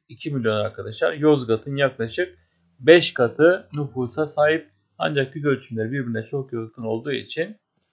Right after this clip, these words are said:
biz nüfusu yüz ölçümüne bölce-, böldüğümüzden dolayı Mersin ilinin nüfus yoğunluğu daha fazladır. Verilen bilgilerden yola çıkarak bu ildeki nüfus yoğunluğunun fazla olmasının nedenlerini yazalım. Mersin'de arkadaşlar,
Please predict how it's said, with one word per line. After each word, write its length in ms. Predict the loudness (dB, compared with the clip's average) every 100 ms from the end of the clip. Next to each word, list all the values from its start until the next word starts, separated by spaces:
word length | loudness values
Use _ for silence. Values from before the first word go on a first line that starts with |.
| _ _
biz 200 | -8 -4
nüfusu 520 | -4 -2 -4 -2 -2
yüz 180 | -2 2
ölçümüne 460 | 2 2 0 -4 0
bölce-, 520 | 0 2 0 -2 2
böldüğümüzden 680 | 2 2 -2 -8 -4 -6 -4
dolayı 380 | -6 0 2 0 _ _ _ 0
Mersin 500 | 2 2 0 -8 -6
ilinin 420 | -4 -2 -4 -4
nüfus 360 | -6 -8 -6
yoğunluğu 500 | -6 -4 0 0 0 _ _ _
daha 220 | 2 2 4
fazladır. 540 | 2 2 2 -2 -2 -4 _ _ _ _ _
Verilen 360 | 4 4 2 2
bilgilerden 420 | 2 6 6 6
yola 280 | -2 -2 -4
çıkarak 640 | 0 6 8 8 4 -20 -6
bu 140 | -2
ildeki 440 | -2 -2 -4 -6 -8
nüfus 340 | -6 -8 -4
yoğunluğunun 300 | -4 -4 -6
fazla 340 | 2 2 4
olmasının 460 | -2 -4 -8 -8 -6
nedenlerini 560 | -4 -4 -2 -2 -4 -6 _ _ _ 0
yazalım. 420 | 2 4 0 4
Mersin'de 460 | 6 6 2 2
arkadaşlar, 640 | 2 2 -4 0 0 0